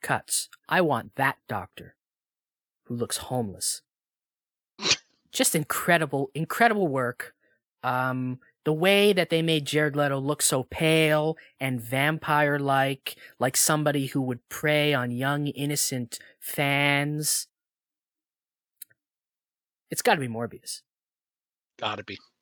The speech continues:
Speaker 1: Yeah.
Speaker 2: Gotta be.
Speaker 1: Yeah. You're, you're agreeing with me? You also pick Morbius?
Speaker 2: Yeah, hundred percent.
Speaker 1: All right. Um, we're just cruising along here. Okay, best cinematography.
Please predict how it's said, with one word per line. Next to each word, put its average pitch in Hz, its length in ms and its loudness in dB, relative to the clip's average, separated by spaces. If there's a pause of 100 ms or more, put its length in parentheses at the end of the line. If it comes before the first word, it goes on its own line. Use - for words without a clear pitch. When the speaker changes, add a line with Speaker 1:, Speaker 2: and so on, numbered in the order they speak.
(760)
Speaker 1:
Yeah. 98 120 -10 (100)
Speaker 2:
Gotta 170 240 4
be. - 180 -18 (380)
Speaker 1:
Yeah. 101 160 -16 (1080)
You're, 131 200 -2
you're 143 200 0
agreeing 147 240 2
with 185 140 -2
me? 233 100 4
You 143 180 2
also 151 200 0
pick - 180 -6
Morbius? 202 520 -2 (1000)
Speaker 2:
Yeah, 120 280 2 (260)
hundred 123 160 -8
percent. 107 280 -8 (440)
Speaker 1:
All 135 60 -10
right. 120 280 -4 (140)
Um, 127 800 0 (180)
we're 160 140 -10
just 156 180 -8
cruising 143 360 -6
along 147 260 -4
here. 113 160 -8
Okay, 151 260 -2
best - 420 0
cinematography. 160 1000 -4